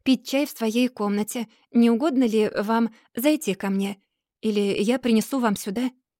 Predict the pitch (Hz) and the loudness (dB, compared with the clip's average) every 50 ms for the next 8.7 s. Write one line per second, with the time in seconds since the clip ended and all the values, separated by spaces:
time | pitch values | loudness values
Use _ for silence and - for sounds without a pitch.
0 | _ _ _ _ _ _ _ _ _ - - - 226 - - - 214 196 185 190 | _ _ _ _ _ _ _ _ _ -10 -4 -4 -4 -4 -4 -6 -6 -4 -4 -6
1 | - - 196 190 190 196 196 208 - - 214 202 208 208 202 - - 214 214 220 | -6 -6 -6 -4 -2 2 2 2 2 2 0 0 0 0 -2 -2 -2 -2 0 0
2 | 214 202 - - 208 190 185 220 214 202 196 202 190 185 214 214 208 208 196 - | -2 -4 -6 -4 -4 -4 0 0 0 0 0 -2 -2 0 0 0 0 0 -2 -6
3 | - - _ - - 240 233 220 220 285 349 330 277 269 247 233 - - 233 214 | -16 -20 _ -8 -4 -2 0 2 2 0 0 0 2 2 2 2 2 0 -4 -4
4 | 208 - 220 220 226 240 240 - 240 202 196 - - _ _ _ _ - 226 220 | -2 -2 -2 0 0 0 0 -2 -4 -4 -4 -6 -10 _ _ _ _ -10 -8 -6
5 | 196 - 202 196 214 208 196 - 196 - 202 190 208 214 214 - - - 190 196 | -6 -4 -4 -4 -4 -4 -4 -6 -8 -8 -6 -4 -4 -4 -4 -6 -8 -6 -8 -8
6 | - _ _ _ _ _ _ - 311 339 349 302 240 - - - _ _ - - | -8 _ _ _ _ _ _ 0 2 2 4 2 2 0 -2 -10 _ _ -6 -2
7 | 240 240 226 202 185 220 220 220 214 196 - - 214 208 190 - - 220 202 202 | 0 0 0 2 2 2 4 4 2 0 -2 -4 -4 -4 -4 -2 -4 -2 -2 -2
8 | 196 202 - - - 190 180 - - - 202 185 190 208 | -2 -4 -6 -6 -6 -4 -4 -4 -4 -6 -4 -6 -8 -8